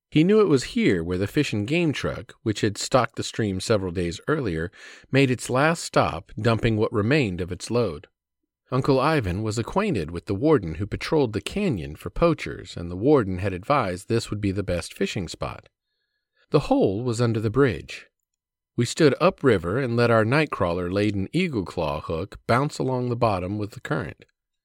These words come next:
As soon as the bait hit the top of the hole, we had a strike. The fight consisted of setting the hook and landing the ten-inch hatchery-raised rainbow with one jerk. In less than an hour, a twenty fish limit was taken,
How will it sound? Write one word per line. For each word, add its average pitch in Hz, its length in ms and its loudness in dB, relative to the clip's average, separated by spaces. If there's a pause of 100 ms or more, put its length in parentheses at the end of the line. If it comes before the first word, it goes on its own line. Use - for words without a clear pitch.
(340)
As 127 140 0
soon 226 200 0
as 208 140 0
the 160 100 2
bait 95 420 2
hit 127 160 -4
the 117 60 -4
top 117 300 0
of 104 80 -10
the 92 100 -4
hole, 104 460 2
we 139 160 0
had 113 160 2
a 110 60 -2
strike. - 520 0 (720)
The 143 100 6
fight 139 460 4
consisted 131 580 0
of 104 200 4
setting 165 340 2
the 180 120 0
hook 95 380 0
and 104 200 -2
landing 123 340 0
the 110 80 -2
ten-inch 113 600 -2
hatchery-raised 107 960 0
rainbow 120 520 -2
with 107 240 -6
one 113 300 -2
jerk. 127 420 0 (480)
In 135 180 4
less 160 220 4
than 170 160 2
an 151 100 4
hour, 110 360 2
a 127 100 -2
twenty 165 380 2
fish - 340 0
limit 143 340 0
was - 160 -10
taken, - 460 -2